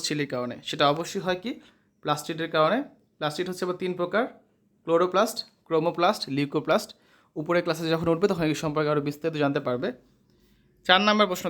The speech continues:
দেখো, কোনটি থেকে পেনিসিলিন তৈরি হয়? শৈবাল, ছত্রাক, ব্যাকটেরিয়া নাকি ভাইরাস? সঠিক উত্তর হচ্ছে ক নম্বরটা, শৈবাল।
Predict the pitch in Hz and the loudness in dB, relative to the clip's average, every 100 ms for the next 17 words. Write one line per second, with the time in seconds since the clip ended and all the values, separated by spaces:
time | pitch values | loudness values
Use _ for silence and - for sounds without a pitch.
0 | 139 123 226 269 _ _ _ _ _ _ | -2 -2 -6 -8 _ _ _ _ _ _
1 | _ _ _ _ _ _ _ _ _ _ | _ _ _ _ _ _ _ _ _ _
2 | _ - 220 226 247 247 240 208 - 185 | _ 0 2 2 2 2 2 0 0 0
3 | 202 202 214 208 170 151 131 113 - _ | 0 0 0 2 0 -2 -4 -8 -10 _
4 | - - 165 165 180 247 - _ _ _ | -8 4 6 8 6 4 -10 _ _ _
5 | _ _ _ _ - 170 - 165 214 - | _ _ _ _ -2 -2 2 2 2 -2
6 | _ 143 147 - 165 196 202 151 139 131 | _ -2 -2 0 2 4 4 2 2 2
7 | 120 78 - _ _ _ _ _ - 175 | 0 -4 -12 _ _ _ _ _ -10 -8
8 | 180 180 185 185 170 175 170 170 170 170 | -4 -2 -2 -4 -6 0 0 2 0 -2
9 | 240 - _ - - 170 151 127 | -6 -6 _ -20 -4 -2 -2 -4